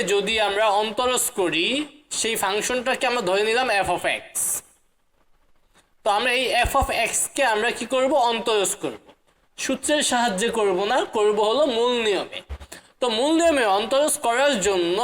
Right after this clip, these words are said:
আমাদের একটা সূত্র জানা লাগবে। তো প্রথমত আমরা এই যে অন্তরজ, এই অন্তরজ শব্দটার সাথে আমরা আগে পরিচিত হই। এই অন্তরজ শব্দটা আমরা বুঝবো হলো আমাদের কোনো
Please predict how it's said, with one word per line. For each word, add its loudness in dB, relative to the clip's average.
আমাদের 0
একটা -4
সূত্র -6
জানা 0
লাগবে। -12
তো -2
প্রথমত 0
আমরা 2
এই -2
যে 4
অন্তরজ, 0
এই -2
অন্তরজ 2
শব্দটার 0
সাথে 0
আমরা 0
আগে 0
পরিচিত -2
হই। -18
এই 2
অন্তরজ 2
শব্দটা -2
আমরা 0
বুঝবো -2
হলো 2
আমাদের 0
কোনো 2